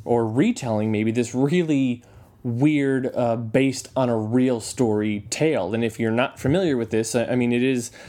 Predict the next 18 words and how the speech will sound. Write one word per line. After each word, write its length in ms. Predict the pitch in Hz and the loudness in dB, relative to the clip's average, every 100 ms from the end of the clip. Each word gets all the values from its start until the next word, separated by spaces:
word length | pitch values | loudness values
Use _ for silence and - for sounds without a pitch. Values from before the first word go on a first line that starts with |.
| - - | -14 -2
uh, 120 | 120 | -2
basically 420 | 123 165 170 151 | 4 2 2 0
what 180 | 139 120 | 2 0
we're 80 | 135 | -2
seeing 420 | - 160 156 135 | 0 0 2 2
is 140 | 123 120 | 2 0
exactly 500 | 110 120 120 127 117 | 0 2 0 0 0
what 300 | 113 - 113 | 0 -2 -2
happened 360 | 120 113 123 | -2 -2 -2
in 120 | 113 | -2
real 180 | 117 120 | 2 2
life, 180 | 175 131 | 0 -2
in 80 | 113 | -2
that 120 | 104 | -2
there 120 | 113 | 0
was 160 | 110 110 | 0 2
a 100 | 110 | 0
guy 520 | 113 113 117 113 110 | 2 2 2 0 -4